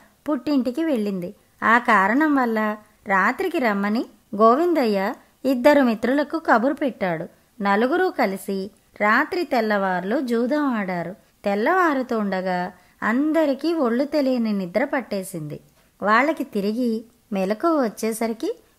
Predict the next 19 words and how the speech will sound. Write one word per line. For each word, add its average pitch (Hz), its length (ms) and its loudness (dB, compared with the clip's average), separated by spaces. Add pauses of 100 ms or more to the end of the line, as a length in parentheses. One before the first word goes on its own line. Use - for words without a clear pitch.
మిట్ట 240 260 -2
మధ్యాహ్నమై 208 1000 0 (280)
పెళపెళ 240 480 2
ఎండ 269 420 0
కాస్తున్నది. 202 840 -4 (320)
గోవిందయ్య 240 800 0 (280)
వీరభద్రం 277 680 2
వంక 254 200 -2
జాలిగా 196 600 -2 (100)
చూసి, 214 340 -6 (280)
"మొత్తం 214 440 -2
మీద 269 240 0 (520)
నీ 233 160 0
భార్య 202 480 0
అన్నట్టే 233 600 0
జరుగుతున్నది, 202 840 -4 (320)
నువ్వు 240 400 0 (300)
మధ్యాహ్నానికే 294 920 0
ఇల్లు 277 200 -2